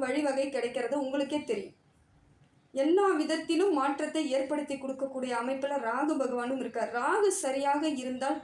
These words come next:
பண யோகத்தை அள்ளி தருவாருங்க. கரெக்டா முயற்சி பண்ணுங்க, கரெக்டா வேலைக்கு போங்க, வேலையில கண்ணு கருத்துமா இருங்க, தொழில்ல கண்ணு கருத்துமா இருங்க, முயற்சியை சரியா பண்ணுங்க, முயற்சி எதுக்கு போடணுமோ அதை போடுங்க. இவ்வளோ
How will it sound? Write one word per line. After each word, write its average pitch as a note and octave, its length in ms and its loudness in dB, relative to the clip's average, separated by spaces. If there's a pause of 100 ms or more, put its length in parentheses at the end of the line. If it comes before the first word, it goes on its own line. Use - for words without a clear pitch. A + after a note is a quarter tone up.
(100)
பண A#3+ 140 -4 (220)
யோகத்தை B3+ 460 -2
அள்ளி B3 200 -4 (100)
தருவாருங்க. A3+ 400 -2 (680)
கரெக்டா A#3 460 -2
முயற்சி D4+ 360 0
பண்ணுங்க, C4+ 280 0 (100)
கரெக்டா A#3+ 340 -2 (100)
வேலைக்கு D4 320 0
போங்க, C4 200 0 (140)
வேலையில C#4+ 320 2 (100)
கண்ணு C4+ 240 -2
கருத்துமா C#4 380 0
இருங்க, B3+ 200 -2 (140)
தொழில்ல C#4+ 340 0 (100)
கண்ணு C4 220 -2
கருத்துமா C4 360 -2
இருங்க, B3 260 -4
முயற்சியை D4+ 420 -2 (100)
சரியா C#4 240 -2 (120)
பண்ணுங்க, A#3+ 340 -4
முயற்சி D4 400 -2
எதுக்கு D4+ 240 -4 (100)
போடணுமோ C4+ 440 0
அதை C4 120 -2 (120)
போடுங்க. B3+ 280 -4 (920)
இவ்வளோ C4 240 -2